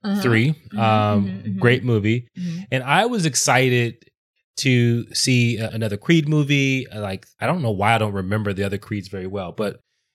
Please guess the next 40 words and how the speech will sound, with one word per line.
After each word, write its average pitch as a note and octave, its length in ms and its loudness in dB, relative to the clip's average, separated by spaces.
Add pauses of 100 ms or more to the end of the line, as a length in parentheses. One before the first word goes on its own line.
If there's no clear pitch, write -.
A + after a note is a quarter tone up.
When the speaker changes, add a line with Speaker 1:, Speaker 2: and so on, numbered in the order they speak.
(100)
Speaker 2:
you C3 100 0
know, A2 80 -2
it's A2+ 100 -4
gonna A2+ 160 0
be G#2 100 0
a F#2+ 40 -2
great F#2+ 240 -2
boxing D3+ 400 2
scene. C3+ 340 2
It's B2 80 -2
gonna A2+ 200 0
be, G#2+ 300 -2
it's, G#2 140 -8 (160)
it's A2 220 -8
directed A2 520 0
by G#2+ 140 0
Michael G#2 280 -6
B. F#2+ 140 -6
Jordan. C3+ 680 -2
Speaker 1:
Mm-hmm. A#2 260 -8
Speaker 2:
Ryan A2 220 -4
Coogler D#3+ 360 -2
is C3+ 120 -4
invo-, B2+ 260 -2
involved A#2 360 -4
with G#2+ 100 -10
it. G#2 100 -10
So A#2+ 100 -6
I'm D3+ 200 0
super C#3 340 -2
excited A#2 300 2
about G#2+ 180 -2
all B2+ 300 4
those A#2+ 240 2
things. F2+ 380 -4 (120)
And B2 140 0
so B2 400 2 (540)
what B2+ 220 2
I D#3 240 2
thought, G#2+ 520 0